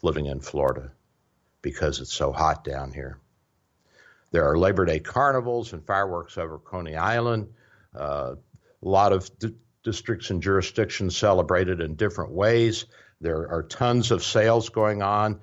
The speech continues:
big discounts and allowances for Labor Day sales, which have been touted for the past two or three weeks. So if you need a new car or a new mattress or,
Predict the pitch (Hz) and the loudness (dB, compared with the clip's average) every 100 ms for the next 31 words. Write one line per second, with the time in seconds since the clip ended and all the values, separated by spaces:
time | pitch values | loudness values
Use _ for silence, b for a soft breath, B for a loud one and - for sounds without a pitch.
0 | b b - 110 80 73 101 - - 101 | b b -6 -4 -4 -2 -2 -2 -2 -2
1 | 101 - 95 85 87 90 101 - 101 - | -2 -4 -4 0 0 0 -2 -6 -8 -10
2 | - 87 80 _ 71 78 92 92 85 95 | -6 -4 -4 _ -4 0 2 2 2 0
3 | - 101 95 110 104 80 73 78 82 85 | 0 0 2 0 -2 -8 -8 -8 -6 -6
4 | 78 - 90 95 87 - 87 78 92 92 | -8 -2 2 2 0 -6 -8 -2 0 2
5 | 92 - b b b b - 113 98 - | 0 -8 b b b b -2 4 4 4
6 | 95 90 95 107 - - 85 80 80 - | 4 4 4 2 -4 -2 0 0 -2 -4
7 | 85 90 87 82 90 85 107 101 104 98 | -2 0 0 2 0 2 2 4 4 4
8 | 80 92 85 98 104 104 104 92 - 76 | 0 -2 -2 0 0 -2 -6 -8 -10 -12
9 | 73 | -14